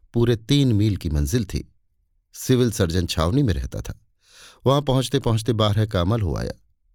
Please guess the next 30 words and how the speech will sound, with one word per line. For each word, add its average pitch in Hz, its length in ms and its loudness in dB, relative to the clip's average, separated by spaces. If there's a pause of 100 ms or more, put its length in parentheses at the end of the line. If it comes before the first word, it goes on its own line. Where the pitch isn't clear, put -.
(160)
सदर 95 340 0
फाटक 87 380 -2
खुलवाने, 92 500 0 (380)
फिर 127 120 0
साहब 107 340 0
को - 100 -10 (100)
इत्तला 110 360 0
कराने 98 360 0
में 95 120 2
एक 90 160 -2
घंटे 82 300 -4
से 78 140 -6
ज्यादा 85 280 0
लग 73 160 -2
गया। - 160 -12 (600)
साहब 143 380 0
उठे 147 260 2
तो 143 240 0
पजामे 95 480 0
से - 140 -6
बाहर, 69 320 -4 (560)
गरजते 120 380 0
हुए 87 140 0
बोले, 65 280 -8 (800)
"हम 135 160 4
इस 135 100 -2
वक्त 147 200 0
नहीं 165 200 4
जा 156 140 2
सकता।" 98 320 -6